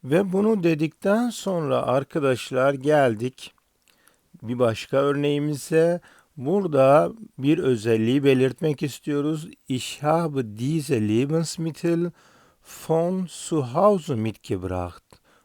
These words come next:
Bu yiyecekleri, diese Lebensmittel, evden getirdim. Mitbringen fiili yanında bir şeyi alıp getirmek fiili mitbringen. Geçmiş zamanda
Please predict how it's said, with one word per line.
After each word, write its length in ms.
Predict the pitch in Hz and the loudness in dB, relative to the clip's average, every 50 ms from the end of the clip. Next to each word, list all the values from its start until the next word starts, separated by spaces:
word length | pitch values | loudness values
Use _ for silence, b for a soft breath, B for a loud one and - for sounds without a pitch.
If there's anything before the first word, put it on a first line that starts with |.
| b b _ - | b b _ -6
Bu 100 | 151 190 | -4 -2
yiyecekleri, 1400 | 214 214 202 185 160 131 120 104 98 90 107 104 98 - - 113 107 98 95 101 107 117 127 139 147 180 208 214 _ _ _ _ _ _ _ 98 | -2 0 0 2 2 4 2 2 0 -2 -4 -4 -4 -4 -6 -6 -6 -4 -2 0 2 2 4 4 4 2 2 -6 _ _ _ _ _ _ _ -10
diese 520 | 98 107 117 120 110 - 131 113 101 95 | -6 -4 -4 -4 -4 -4 -4 -4 -2 -2
Lebensmittel, 1000 | 90 95 104 113 110 127 143 135 - - - 139 139 117 - 151 147 147 160 175 160 b b b b b b b _ - | -2 -2 -2 -2 -2 -4 -6 -6 -8 -10 -8 -8 -8 -8 -4 -2 -2 -2 -2 -2 -6 b b b b b b b _ 2
evden 640 | 135 131 135 135 127 117 131 147 151 160 151 123 | 4 6 6 4 4 2 2 2 2 2 0 0
getirdim. 800 | 110 113 110 - - 135 117 110 107 113 117 104 92 87 87 b b b b b b b b b | 0 -2 -2 -2 -2 -4 -4 -2 -2 -2 -2 -2 -2 -4 -8 b b b b b b b b b
Mitbringen 840 | 143 160 196 180 - - 165 156 151 180 208 214 190 170 147 123 107 | 2 2 2 0 -2 -4 -2 0 2 2 2 4 4 4 2 2 0
fiili 580 | - - 135 120 120 120 120 139 175 196 185 | -2 -4 -2 0 0 2 2 2 2 2 2
yanında 600 | 139 127 120 117 117 117 117 117 120 135 139 131 | 4 4 4 4 4 2 0 2 4 4 4 2
bir 120 | 117 120 113 | 0 -4 -4
şeyi 560 | - - - 113 113 120 127 139 156 - _ - - | -4 -4 -2 -2 0 0 0 -2 -2 -4 _ -8 -4
alıp 320 | 110 101 104 123 - _ | -4 -2 -2 -4 -8 _
getirmek 800 | - 120 104 - - - 98 98 98 104 120 123 - - - - - - _ | -8 -8 -8 -8 -8 -6 -6 -4 0 2 0 0 0 -2 -14 -18 -18 -18 _
fiili 420 | - - 117 101 95 95 107 123 120 | -12 -10 -8 -6 -6 -4 -4 -4 -2
mitbringen. 840 | 107 113 113 - _ - 113 101 98 95 92 104 120 143 180 180 b b b b b b b | -2 -4 -4 -6 _ -8 -6 -4 -4 -4 -2 -2 -2 0 -2 -4 b b b b b b b
Geçmiş 400 | - 135 123 - - 156 156 143 | -2 -2 -2 -2 -2 -2 -2 -2
zamanda 500 | - - 131 117 117 113 117 135 156 143 | -2 -2 -2 0 2 0 0 0 -2 -4